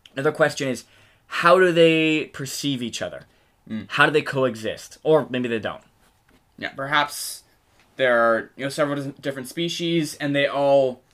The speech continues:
Speaker 2: you know, fear or have different, different complicated relationships with each other,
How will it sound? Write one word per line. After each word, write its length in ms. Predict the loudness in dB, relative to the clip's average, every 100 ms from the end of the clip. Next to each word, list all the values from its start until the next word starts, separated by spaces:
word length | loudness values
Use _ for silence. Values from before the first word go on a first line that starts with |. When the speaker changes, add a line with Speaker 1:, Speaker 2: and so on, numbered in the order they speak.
| _ _ _
Speaker 2:
you 80 | -10
know, 40 |
fear 600 | -10 -6 0 4 4 2
or 520 | 0 0 2 0 -2 _ _
have 160 | -4 -2
different, 460 | -2 -4 -6 -8 -8 _ -12
different 360 | -6 -4 -4
complicated 400 | -6 -6 -6 -6
relationships 520 | 0 0 0 -6 -8
with 140 | -8 -10
each 180 | -8 -4
other, 380 | -2 -2 -6